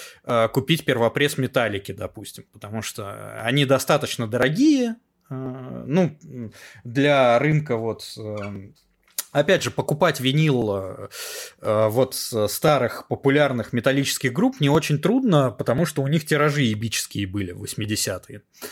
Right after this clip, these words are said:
Вот, э, но «Металлика» среди них выделяется, у них первопрессы подороже, чем у всех остальных. И когда получается урвать, э, ну, типа, кайф. Не знаю, я вот тут,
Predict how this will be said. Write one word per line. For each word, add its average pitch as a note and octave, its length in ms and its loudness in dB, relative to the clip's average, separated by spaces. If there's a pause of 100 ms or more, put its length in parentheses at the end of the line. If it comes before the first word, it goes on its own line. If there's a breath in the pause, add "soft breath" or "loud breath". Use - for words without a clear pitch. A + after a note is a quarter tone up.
(300 loud breath)
Вот, A#2 520 0
э, G#2 760 -10
но F3+ 540 6
«Металлика» D#3+ 600 0
среди D#3 280 -4
них F3 220 0
выделяется, D#3 540 4
у D3+ 40 2
них F#3+ 160 -2
первопрессы E3 600 2
подороже, C3+ 540 2
чем G#2+ 220 -16
у G#2 40 -16
всех - 260 -14
остальных. D#3+ 500 -4 (1300 loud breath)
И F3 480 4
когда D#3 260 2
получается E3+ 640 4
урвать, C#3+ 560 2 (100)
э, B2 300 0
ну, F3+ 140 6
типа, D#3 240 0
кайф. A2 440 -2 (320)
Не C3+ 140 2
знаю, D3 280 4
я C3+ 100 6
вот D#3 140 0
тут, E3 160 -2